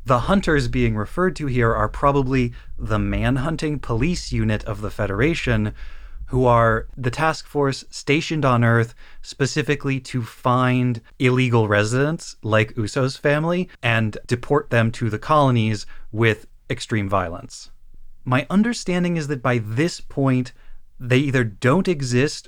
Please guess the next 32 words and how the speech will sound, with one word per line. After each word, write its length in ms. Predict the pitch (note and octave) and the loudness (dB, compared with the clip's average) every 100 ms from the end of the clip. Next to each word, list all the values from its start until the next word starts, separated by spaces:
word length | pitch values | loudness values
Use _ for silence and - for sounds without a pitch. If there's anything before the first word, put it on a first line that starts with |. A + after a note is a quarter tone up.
| - | -2
or 140 | C3 | 0
have 200 | B2+ A#2+ | 2 0
become, 440 | C3 A#2+ B2 A#2 B2 | -2 0 4 4 4
like 200 | A#2 G#2+ | 2 -2
everything 420 | - A#2+ B2 B2 A2 | -2 0 2 2 2
else 220 | A2 - | 2 0
in 100 | A2+ | -2
the 40 | G#2+ | 0
Federation, 600 | A2+ A2 G#2+ - A#2 A2 - - - | 0 0 0 0 0 -2 -6 -20 -18
so 680 | - - C#3 B2 A#2+ A#2+ B2 | -14 -2 2 4 4 4 0
sclerotic 960 | - - A#2+ A2+ G#2+ G#2+ A2+ A2 - - | -6 -4 0 2 4 4 2 0 -6 -8
and 440 | A2+ G#2+ G2+ G2+ - - | -2 0 2 0 -4 -6
lethargic 680 | G#2+ G#2+ - A2 A#2+ C#3 D3+ | -2 -2 2 4 4 4 2
that 160 | D3+ A#2+ | 0 0
they 100 | A#2 | 4
don't 160 | B2 | 4
actually 440 | B2 B2+ C3+ A2+ G2 - | 4 2 0 -2 -4 -8
do 280 | A2 A2+ D3+ | -2 0 0
anything. 600 | D#3 E3+ F#3 G3 G3+ G#3 - - _ - | 0 -2 0 0 0 -2 -4 -20 _ -6
But 120 | B2 | 0
that 180 | C3+ C3 | 2 4
is, 180 | B2+ A#2 | 2 2
like, 240 | G#2+ - | -2 -2
that 240 | - B2 B2+ | -2 2 2
is 120 | B2 | 2
the 120 | A#2 | 2
reference 420 | G#2 A2 - A2 - | 2 0 0 -2 -2
that 140 | G#2 | -4
is 60 | G#2+ | -2
being 280 | A2+ G#2 F#2+ | -2 -2 -2
made 240 | G2 G2 | -4 -6
here. 360 | F2 A2+ - | -8 -8 -10